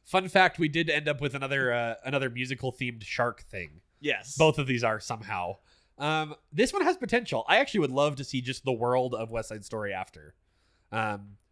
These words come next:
Speaker 1: obviously, they didn't think of doing that because it's just based on Romeo and Juliet,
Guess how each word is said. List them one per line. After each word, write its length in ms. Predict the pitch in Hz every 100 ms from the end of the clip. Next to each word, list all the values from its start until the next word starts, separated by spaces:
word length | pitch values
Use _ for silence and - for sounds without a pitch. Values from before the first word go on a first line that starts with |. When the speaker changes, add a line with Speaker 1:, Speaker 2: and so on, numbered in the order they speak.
| _
Speaker 1:
obviously, 640 | 135 160 156 160 135 117 _
they 180 | 123 139
didn't 220 | 135 113
think 200 | - 139
of 220 | 123 107
doing 280 | 107 131 123
that 200 | 113 107
because 220 | 107 120 113
it's 100 | 101
just 160 | 117 -
based 220 | 113 -
on 80 | 110
Romeo 280 | 113 113 107
and 100 | 104
Juliet, 480 | 123 113 98 95